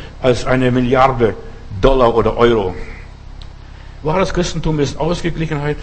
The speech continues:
Harmonie, ist Zufriedenheit. Und das ist keine fromme Spinnerei oder Gefühlsduselei oder was auch immer sein mag. Keine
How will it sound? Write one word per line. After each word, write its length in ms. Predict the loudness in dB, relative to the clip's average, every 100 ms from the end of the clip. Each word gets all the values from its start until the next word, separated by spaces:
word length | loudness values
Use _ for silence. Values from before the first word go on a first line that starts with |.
| -8 0
Harmonie, 680 | 0 2 2 2 0 -4 -6 -12 -18 -8 -4
ist 180 | -2
Zufriedenheit. 840 | -2 -2 -2 -2 -2 -4 -2 -2 -4 -10 -16 -18 -18 -18 -16 -14 -4
Und 80 | 0
das 100 | 0
ist 140 | 0
keine 180 | 0 2
fromme 240 | 2 2
Spinnerei 640 | 2 0 0 2 0 -2 -6 -12 -16 -10 -10 -10 -16 -8
oder 160 | 2 2
Gefühlsduselei 760 | 2 0 -2 0 -2 -2 -2 0
oder 220 | 0 0
was 140 | -2
auch 120 | -4
immer 200 | -4 -4
sein 200 | -4 -4 -4
mag. 180 | -6 -8 -14 -18 -18 -16 -16 -2
Keine 320 | 2 2